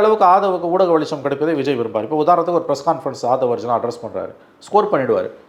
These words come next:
நீங்க எந்த கேள்வி கேட்டீங்கனாலும் ஆதவ அர்ஜுனா பதில் சொல்லுவார். நான் அவரை தனிப்பட்ட முறையில் நன்றாக அறிவேன், எனக்கு தெரியும் அவரை. நானே அவரை பிஹைண்ட் ரூட்ஸ்க்காக கிட்டத்தட்ட ஒன்றரை மணி நேரம் பேட்டி எடுத்திருக்கிறேன், நீங்கள் பார்த்திருப்பீர்கள். அந்த பேட்டியை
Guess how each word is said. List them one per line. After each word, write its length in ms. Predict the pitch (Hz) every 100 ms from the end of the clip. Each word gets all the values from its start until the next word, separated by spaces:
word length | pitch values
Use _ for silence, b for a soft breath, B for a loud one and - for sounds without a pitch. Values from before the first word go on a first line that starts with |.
| -
நீங்க 120 | 147 151
எந்த 120 | 190 202
கேள்வி 200 | 208 202
கேட்டீங்கனாலும் 420 | 190 180 165 180 165
ஆதவ 180 | 170 147
அர்ஜுனா 180 | 139 123
பதில் 180 | 131 123
சொல்லுவார். 280 | 120 101 98 - b b b b b _
நான் 140 | 127 139
அவரை 140 | 139 139
தனிப்பட்ட 320 | 156 180 180 170
முறையில் 240 | 165 156
நன்றாக 340 | 147 151 151 135
அறிவேன், 260 | 117 101 - - 113
எனக்கு 180 | 113 113 139
தெரியும் 200 | 135 110
அவரை. 140 | 101 98
நானே 240 | 127 143 147
அவரை 160 | 139 123
பிஹைண்ட் 240 | 127 147 135
ரூட்ஸ்க்காக 420 | - 127 123 151 B B B _
கிட்டத்தட்ட 280 | 123 120 127 123
ஒன்றரை 200 | 135 131
மணி 140 | 123 127
நேரம் 160 | 131 135
பேட்டி 200 | 127 117
எடுத்திருக்கிறேன், 400 | 104 104 98 95
நீங்கள் 180 | 110 101 131
பார்த்திருப்பீர்கள். 580 | 123 117 107 92 87 - b b b b -
அந்த 140 | 117 127 123
பேட்டியை 320 | 143 147 156